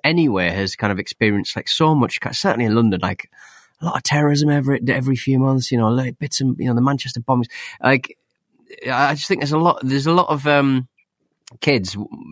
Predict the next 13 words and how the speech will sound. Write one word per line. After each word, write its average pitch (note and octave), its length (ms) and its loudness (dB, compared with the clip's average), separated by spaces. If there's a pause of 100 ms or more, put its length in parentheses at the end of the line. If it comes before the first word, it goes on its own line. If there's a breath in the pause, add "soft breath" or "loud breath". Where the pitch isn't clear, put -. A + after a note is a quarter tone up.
(120)
like, A#2 380 -2
probably B2 240 0
a A2 60 2
lot G#2+ 180 0
younger G2+ 200 -2
than F#2+ 120 -2
you, B2+ 160 2
Chris, - 240 -8
but, - 240 -12
but G#2+ 260 -4 (360 loud breath)
who B2 340 2
are A2+ 400 6 (1120 loud breath)
fearful F#3+ 680 0